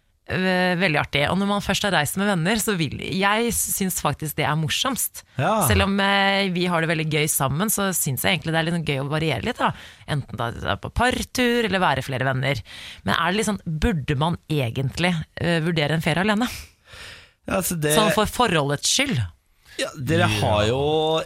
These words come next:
Speaker 2: denne ene ferien i året da, hvor dere kan, eh, ta den helt ut. Så, sånne parturer, tenker jeg automatisk gjør seg best så, på helgetur til Riga og sånn.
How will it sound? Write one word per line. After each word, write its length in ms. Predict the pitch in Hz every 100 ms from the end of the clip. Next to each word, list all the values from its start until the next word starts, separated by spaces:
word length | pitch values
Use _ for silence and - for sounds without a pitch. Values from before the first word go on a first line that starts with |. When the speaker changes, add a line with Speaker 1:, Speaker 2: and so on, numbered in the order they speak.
| 147
Speaker 2:
denne 300 | 131 139 143
ene 300 | 143 104 110
ferien 260 | 120 98 104
i 60 |
året 200 | 110 95
da, 100 | 156
hvor 160 | 170 135
dere 240 | 127 123
kan, 440 | 117 131 120 110 117
eh, 120 | 117
ta 220 | 110 - 95
den 120 | 104
helt 260 | 107 101
ut. 160 | 165 156
Så, 340 | 127 - 147
sånne 360 | 131 151 139 147 - - -
parturer, 1040 | - 180 95 78 110 165 196 - 254 311 - - -
tenker 640 | 233 185 101 82 - 143
jeg 160 | 165 156
automatisk 600 | 160 107 - 151 - - -
gjør 200 | 120 113
seg 100 | 139
best 300 | 101 - -
så, 140 | - - -
på 220 | - 135
helgetur 480 | - 147 92 87 95
til 160 | 120
Riga 360 | 104 85 82 101
og 60 | 135
sånn. 200 | 170